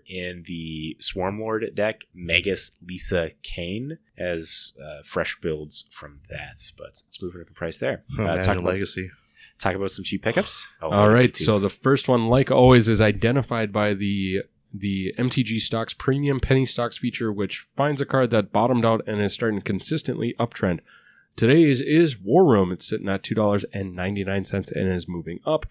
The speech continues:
Speaker 3: And again, these prices are as of Friday. These ones we don't go into what they are currently sitting at, though. And then the next one on the moving down, tr-, slowly moving downtrend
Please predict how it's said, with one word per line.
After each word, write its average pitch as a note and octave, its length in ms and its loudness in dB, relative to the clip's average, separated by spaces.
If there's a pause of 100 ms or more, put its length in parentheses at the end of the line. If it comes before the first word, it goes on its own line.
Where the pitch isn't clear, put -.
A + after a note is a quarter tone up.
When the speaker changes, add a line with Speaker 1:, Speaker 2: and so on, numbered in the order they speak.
(320)
Speaker 3:
And G#2+ 140 2
again, G2 200 2
these G2 160 -2
prices G2 400 2
are F#2 180 -2
as F#2 220 -4
of F#2 100 -2
Friday. A2 380 2
These A2 260 4
ones A2 180 4
we G2+ 100 2
don't G2 180 2
go G2 160 2
into F#2 380 0
what F2+ 240 -4
they F2+ 80 -4
are E2+ 100 -4
currently - 400 -6
sitting D#2+ 320 -6
at, A1+ 180 -10
though. - 200 -8 (600)
And G#2+ 100 0
then A2 140 4
the G#2+ 80 4
next A#2+ 280 2
one G#2+ 300 4 (120)
on G2+ 260 0
the F#2+ 80 4
moving A2 380 6
down, C#3+ 380 4
tr-, - 180 -6 (120)
slowly F3+ 580 4
moving F#2+ 300 4
downtrend F2+ 460 -2